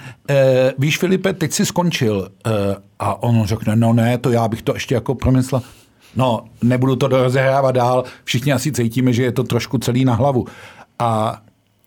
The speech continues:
tohle je problém, který mám pocit, že si český hokej vlastně, když to řeknu slušně, nadělal do vlastního hnízda a teď vůbec neví, co s tím. A, eh, zno-, ty už to řekl a já to taky zopakuju.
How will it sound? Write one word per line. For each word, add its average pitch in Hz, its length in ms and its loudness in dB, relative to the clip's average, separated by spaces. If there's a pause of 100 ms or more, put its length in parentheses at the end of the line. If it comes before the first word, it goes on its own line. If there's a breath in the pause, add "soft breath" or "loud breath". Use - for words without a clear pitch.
(480)
tohle 135 280 2
je 196 80 0
problém, 143 720 2
který 151 340 0
mám 147 220 2
pocit, 143 320 -4
že 139 100 0
si - 140 -8
český - 320 -4
hokej 143 280 0
vlastně, 170 380 0 (960)
když 95 180 -12
to 135 120 -4
řeknu 113 200 -2
slušně, 156 320 -4
nadělal 151 500 2
do 151 120 0
vlastního 160 440 0
hnízda 113 500 0 (520 loud breath)
a - 80 -2
teď 143 400 -4
vůbec 151 360 0
neví, 143 340 2
co 135 160 -2
s - 140 -6
tím. 123 500 2 (440 loud breath)
A, 117 360 0 (280 loud breath)
eh, 110 80 -2 (360)
zno-, 117 340 2 (420)
ty 165 80 0
už - 140 2
to 170 120 0
řekl 139 280 0
a 131 40 0
já 120 220 2
to 117 120 -2
taky 113 260 -4
zopakuju. 113 500 0